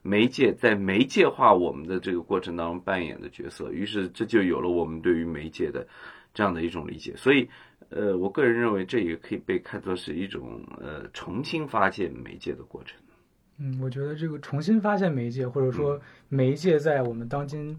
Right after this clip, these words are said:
Speaker 2: 这样的一个世界的逐渐显形这样的措辞，我觉得是很有意思的。因为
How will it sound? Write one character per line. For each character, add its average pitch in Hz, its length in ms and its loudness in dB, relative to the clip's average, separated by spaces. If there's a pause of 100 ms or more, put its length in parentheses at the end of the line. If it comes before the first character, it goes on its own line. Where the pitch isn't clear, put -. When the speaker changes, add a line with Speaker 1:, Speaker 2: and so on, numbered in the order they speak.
(300)
Speaker 2:
这 - 80 2
样 135 140 2
的 123 60 0
一 127 40 -2
个 139 80 -2
世 143 180 -8
界 139 140 0
的 120 80 -2
逐 127 220 -6
渐 147 180 -2
显 113 320 -8
形 117 380 -6
这 175 120 4
样 135 160 4
的 117 200 -4 (360)
措 - 200 4
辞， - 280 -4
我 120 100 -2
觉 120 80 -6
得 127 80 -2
是 143 180 -10
很 131 240 -6
有 139 100 -4
意 185 180 -4
思 - 180 -14
的。 156 140 -14
因 175 160 -4
为 180 180 0